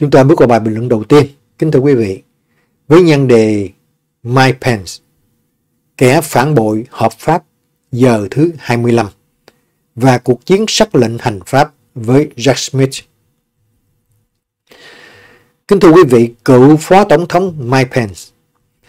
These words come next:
đã được công tố viên đặc biệt giám sát hai cuộc điều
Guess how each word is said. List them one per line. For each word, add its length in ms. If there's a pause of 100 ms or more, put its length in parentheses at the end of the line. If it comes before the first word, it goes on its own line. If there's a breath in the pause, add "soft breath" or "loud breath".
(320)
đã 120
được 260
công 220
tố 160
viên 220
đặc 200
biệt 300 (400)
giám 320
sát 300
hai 240
cuộc 300
điều 180